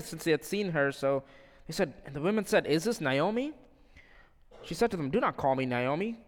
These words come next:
Call me Mara, for the Almighty has dealt very bitterly with me. I went away full. The Lord has brought me back empty.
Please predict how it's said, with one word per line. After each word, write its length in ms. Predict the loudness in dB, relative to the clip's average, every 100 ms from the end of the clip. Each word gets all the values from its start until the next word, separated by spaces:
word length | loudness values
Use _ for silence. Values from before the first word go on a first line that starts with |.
| -16
Call 200 | 0 2
me 120 | 2
Mara, 560 | 2 2 4 2 0 -4 -4
for 120 | 0
the 80 | 4
Almighty 520 | 4 4 4 4 2
has 160 | 0
dealt 220 | 2 0 2
very 240 | 2 2
bitterly 500 | 0 0 4 4 2
with 140 | -2 -6
me. 260 | -12 -14 -18 -20 -20 -20 -12 -4
I 100 | 0
went 220 | 2 4
away 200 | 4 4
full. 600 | 6 8 10 8 4 -4 -20 -20 -20 -12 -4
The 100 | 2
Lord 220 | 4 4
has 100 | 4
brought 260 | 4 4
me 100 | 4
back 260 | 4 4 4
empty. 460 | -2 -4 -10 -14